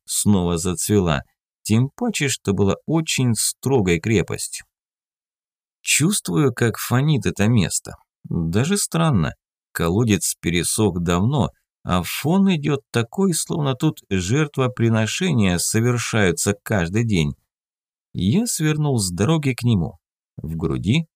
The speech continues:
шевельнулась тревога. Почти тут же уловил крик. Глухой, девичий.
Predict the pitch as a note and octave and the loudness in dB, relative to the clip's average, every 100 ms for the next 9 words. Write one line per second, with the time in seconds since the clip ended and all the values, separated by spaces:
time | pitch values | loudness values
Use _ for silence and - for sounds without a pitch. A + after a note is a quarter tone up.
0 | _ - - G2 E2 E2 E2 E2 E2 - | _ -6 2 4 4 2 2 0 -2 -4
1 | - A#2 G2+ G#1+ - - _ _ _ _ | -4 -2 -2 -4 -10 -20 _ _ _ _
2 | _ _ _ _ _ F2+ E2 - D#2+ C#3 | _ _ _ _ _ -2 0 -4 -4 -2
3 | G#2+ F#2 - F2 E2+ F#2+ - D#2 - - | 0 -2 0 0 2 0 0 -4 -4 -18
4 | _ _ _ - D#2+ F2+ G#2+ D#3 - F2 | _ _ _ -10 -4 0 0 0 0 0
5 | D#2+ - - D2+ D2+ E2 F#2 C#2 B1+ - | 0 -6 -14 -12 -8 -2 0 0 -4 -6